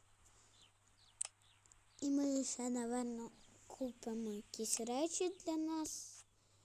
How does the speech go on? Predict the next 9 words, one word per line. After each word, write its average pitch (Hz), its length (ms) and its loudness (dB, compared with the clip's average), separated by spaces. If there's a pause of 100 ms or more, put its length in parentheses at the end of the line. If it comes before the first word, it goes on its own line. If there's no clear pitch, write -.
(600)
Так, 196 160 -8 (300)
ой, 185 260 -8 (220)
ну, 302 320 -6
хай 220 260 -8
так. - 440 -18 (960)
Свічки. - 1300 -4 (2000)
Оці - 460 -4 (100)
тарілочки, 240 800 -4
наверно, 226 600 -6